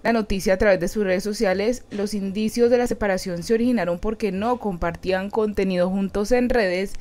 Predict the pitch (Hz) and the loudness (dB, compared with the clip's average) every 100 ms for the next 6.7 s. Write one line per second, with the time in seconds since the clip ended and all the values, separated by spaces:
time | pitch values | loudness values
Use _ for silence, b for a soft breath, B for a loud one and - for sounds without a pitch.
0 | B B B B - 240 254 269 247 240 | B B B B 2 4 6 6 4 4
1 | 233 240 233 269 294 247 202 208 240 247 | 4 8 8 8 2 2 2 0 0 4
2 | 240 220 196 - 185 170 202 202 240 285 | 4 4 2 0 -2 -2 0 2 2 2
3 | 214 196 185 190 180 180 226 233 254 - | 2 0 0 -4 -6 2 2 4 4 4
4 | 226 233 247 302 320 - 180 180 214 208 | 4 4 2 0 -2 -6 -6 -4 -4 -4
5 | 208 175 196 233 202 170 202 214 240 240 | 0 2 2 0 -2 -2 -4 0 0 0
6 | 180 165 220 226 170 - 156 | -6 0 2 2 0 -4 -4